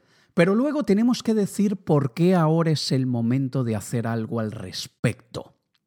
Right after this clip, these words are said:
Porque generalmente, cuando la gente escucha una buena historia, le pasa lo mismo que te pasa a ti, a mí y a todos cuando nos dicen, "Mira, cuidado, porque el azúcar es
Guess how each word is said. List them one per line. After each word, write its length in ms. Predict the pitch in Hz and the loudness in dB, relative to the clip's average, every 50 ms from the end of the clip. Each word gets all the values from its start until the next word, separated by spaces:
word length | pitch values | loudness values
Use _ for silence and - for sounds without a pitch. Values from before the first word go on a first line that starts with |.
| _ _ _ _ - - - - _ - | _ _ _ _ -20 -20 -20 -20 _ -4
Porque 280 | - 127 - - 135 123 | -2 -2 -2 0 -4 -4
generalmente, 1080 | - 151 135 131 143 208 233 226 240 247 226 208 185 - 185 208 254 277 _ _ _ - | -2 0 0 2 4 4 4 4 4 4 2 2 2 0 0 0 0 -4 _ _ _ -6
cuando 280 | - 123 120 113 117 | -2 -2 0 0 0
la 100 | 107 104 | -2 -4
gente 300 | 101 - 170 170 196 - | -2 -2 -2 -2 0 -2
escucha 420 | 196 - - - 185 180 - - 180 | -2 -4 -4 -4 -4 -4 -2 0 0
una 140 | 175 165 | 0 0
buena 300 | 156 143 147 160 156 151 | 0 0 0 0 2 0
historia, 580 | 135 120 - - 160 165 156 135 120 127 220 - _ _ _ _ _ _ _ _ _ _ _ _ _ _ _ _ | 0 -2 -2 -2 -2 0 0 0 -2 -2 -4 -8 _ _ _ _ _ _ _ _ _ _ _ _ _ _ _ _
le 180 | - 127 110 104 | -4 -4 -4 -2
pasa 260 | - 120 117 - 156 | -2 -4 -4 -2 -2
lo 100 | 143 131 | -2 -2
mismo 300 | 120 117 113 - 147 139 | -2 -2 -2 -2 -2 -2
que 80 | - - | -2 -2
te 100 | - 98 | -2 -2
pasa 260 | - 107 - - 117 | -4 -4 -4 -4 -6
a 40 | - | -4
ti, 180 | - 127 143 | -2 -2 0
a 80 | 139 127 | 0 0
mí 140 | 120 123 135 | 0 0 0
y 80 | 139 | 0
a 80 | 120 107 | 0 0
todos 340 | - 139 135 131 151 151 - | 2 2 2 2 2 -2 -2
cuando 260 | - 135 127 117 113 | -2 -2 0 0 -2
nos 200 | 107 107 107 - | -2 -4 -4 -2
dicen, 380 | 127 131 127 - 160 151 - - | -4 -2 -2 0 -2 -2 -2 -2
"Mira, 340 | 117 107 98 98 85 - _ | -4 -4 -4 -4 -6 -8 _
cuidado, 580 | - - 104 90 98 101 107 110 139 208 285 _ _ _ _ | -6 -6 -4 -2 -2 -2 0 0 0 -2 -2 _ _ _ _
porque 300 | - 123 117 127 - 113 | -8 -6 -6 -6 -6 -6
el 60 | 95 90 | -6 -6
azúcar 720 | 85 - - - 107 95 90 - 117 120 127 - - - _ _ _ - - _ _ _ - | -8 -8 -8 -6 -6 -6 -4 -2 0 0 0 0 -4 -10 _ _ _ -20 -20 _ _ _ -10
es 720 | - 110 107 104 104 104 107 113 123 - - - - _ | -6 -4 -4 -2 -2 -2 -2 -2 -4 -4 -8 -10 -12 _